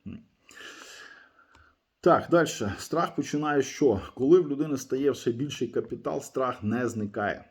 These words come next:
Він стає ще більшим. М. Далі. Людина починає боятися чого? Втрати. Да? Тобто це їхня центральна втрата. От, в них починається параноя. До чого? На рахунок партнерів, на рахунок друзів.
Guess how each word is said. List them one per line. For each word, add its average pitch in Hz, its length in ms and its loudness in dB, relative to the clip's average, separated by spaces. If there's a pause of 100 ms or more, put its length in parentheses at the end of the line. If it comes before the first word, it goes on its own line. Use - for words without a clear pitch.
Він 117 120 -2
стає 117 340 -2
ще 127 400 0
більшим. 113 440 -6 (420)
М. 101 180 -4 (1300)
Далі. 117 300 0
Людина 135 380 0
починає 127 420 -4
боятися 117 400 0
чого? 110 240 0
Втрати. 107 640 -2 (400)
Да? 113 160 -2
Тобто 101 260 -10
це 123 140 0
їхня 110 220 -2
центральна 110 680 -2
втрата. 92 400 -8 (540)
От, 101 220 2
в - 20 -2
них 160 180 2
починається 131 540 -2
параноя. 117 440 0
До 101 120 -6
чого? 92 360 0 (120)
На 104 120 -4
рахунок 117 440 -2
партнерів, 117 640 -2
на 95 100 -10
рахунок 104 400 -6
друзів. 104 380 -4